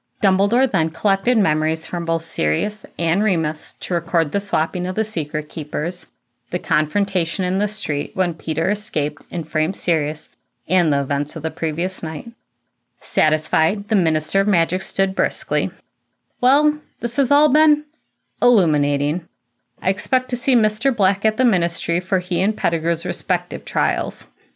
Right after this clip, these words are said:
Dumbledore, always a unique pleasure." Dumbledore's eyes twinkled. "The same, Cornelius." The minister shook Sirius's hand,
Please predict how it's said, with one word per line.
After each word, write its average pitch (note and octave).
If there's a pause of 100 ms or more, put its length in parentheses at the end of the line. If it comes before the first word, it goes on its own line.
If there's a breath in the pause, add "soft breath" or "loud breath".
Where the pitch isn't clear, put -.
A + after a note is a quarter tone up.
(180)
Dumbledore, B3 (840)
always E3+
a D3
unique D3
pleasure." D#3 (800)
Dumbledore's G3
eyes E3
twinkled. C#3+ (640)
"The G3+
same, C#3+
Cornelius." D3 (720)
The G3+
minister F#3
shook F3
Sirius's D#3+
hand, C3+